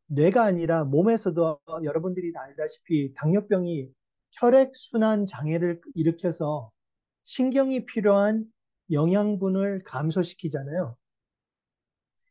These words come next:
그래가지고 이 초록 색깔이 신경세포들인데 당뇨병 가진 분들이 이 신경세포가 빨리 죽습니다. 그렇듯이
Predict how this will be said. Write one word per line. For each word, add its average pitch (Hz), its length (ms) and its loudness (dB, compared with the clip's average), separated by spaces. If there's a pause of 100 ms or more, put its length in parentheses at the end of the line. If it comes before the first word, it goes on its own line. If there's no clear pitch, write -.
그래가지고 185 640 4
이 160 240 0 (100)
초록 277 340 -2
색깔이 220 400 0
신경세포들인데 170 1300 -4 (680)
당뇨병 226 560 0
가진 180 440 0
분들이 165 640 -2
이 170 120 -4
신경세포가 220 1200 -4 (340)
빨리 175 260 2
죽습니다. 123 540 -10 (920)
그렇듯이 185 840 2